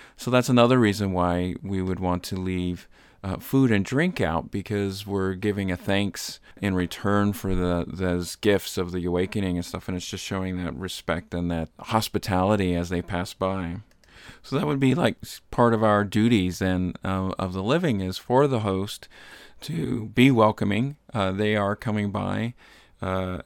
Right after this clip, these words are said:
and to, um, set out those offerings for them. So that kind of brings us to Woden and his host, and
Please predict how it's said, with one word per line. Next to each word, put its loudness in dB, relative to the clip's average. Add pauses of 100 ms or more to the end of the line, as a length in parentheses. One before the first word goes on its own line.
(160)
and -2
to, -6
um, -6
set 2
out 4
those 0
offerings -4
for -12
them. -14 (920)
So 2
that 4
kind 2
of 2
brings 4
us -2
to 4 (140)
Woden 8
and 4
his 2
host, 2 (160)
and 0